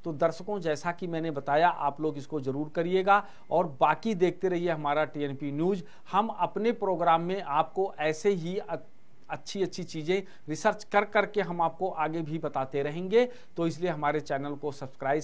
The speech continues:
करें, फॉलो करें, अपने मित्रों को भी भेजें और उनसे बोलें ये उपाय ज़रूर करेंगे। तो दोस्तों, अब हमको दें इजाज़त, फिर हम आपको मिलेंगे अगले एपिसोड में। तब तक के लिए नमस्कार,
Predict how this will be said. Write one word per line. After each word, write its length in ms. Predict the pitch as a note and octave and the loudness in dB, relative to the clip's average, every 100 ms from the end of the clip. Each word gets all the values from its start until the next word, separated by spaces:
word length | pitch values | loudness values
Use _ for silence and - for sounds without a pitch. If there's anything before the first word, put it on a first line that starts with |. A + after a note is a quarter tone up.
| - | -2
करें, 180 | F3+ F3+ | -4 -4
फॉलो 300 | - C#3 D#3+ | -4 -4 -4
करें, 320 | D#3 F3+ F#3 F3+ - - | -2 -4 -4 -8 -12 -8
अपने 260 | C#3+ F3+ | -6 -4
मित्रों 460 | F#3 E3 E3+ - A3+ | -2 -2 0 4 4
को 160 | A3 G#3+ | 6 6
भी 140 | G3+ | 4
भेजें 420 | F3 E3 F3+ G#3 G#3 - - | 0 0 0 0 -2 -6 -2
और 140 | D#3+ | 0
उनसे 240 | E3 D#3 F3+ | 0 -2 -2
बोलें 240 | D#3 E3 | 0 0
ये 160 | E3+ D#3 | -2 -2
उपाय 400 | D3 C3 C#3 D3 | -2 2 2 2
ज़रूर 300 | B2+ B2 A#2 | -2 -4 -6
करेंगे। 380 | A#2 G2+ F#2+ F#2+ - - | -6 -6 -8 -10 -12 -10
तो 80 | C3+ | -4
दोस्तों, 360 | C3 D3+ - F#3 | 0 0 -2 -6
अब 240 | - C#3 | -6 -4
हमको 280 | C#3+ C3+ D3 | -6 -4 -4
दें 160 | C3+ | -2
इजाज़त, 440 | B2+ C3+ C#3 E3 E3+ - | 2 2 2 0 -2 -12
फिर 180 | - F3 | -4 -2
हम 140 | D#3+ D#3+ | 2 2
आपको 240 | D#3+ E3+ | 2 0
मिलेंगे 340 | D#3+ D#3+ E3+ | -2 -2 -2
अगले 440 | E3+ E3 C3+ D3+ E3 | -4 -4 -4 0 0
एपिसोड 420 | E3 F3 F3+ E3+ | -2 -4 -2 -2
में। 200 | F3+ F#3+ F#3+ - - | -2 -4 -8 -6 -4
तब 140 | C#3+ | -2
तक 160 | F3+ F3+ | -2 0
के 120 | F3+ | -2
लिए 280 | F3 F#3+ G3+ - - | 0 2 2 0 -10
नमस्कार, 720 | B2 C3+ D3+ E3+ - F#3 G3 | -4 0 0 0 6 8 8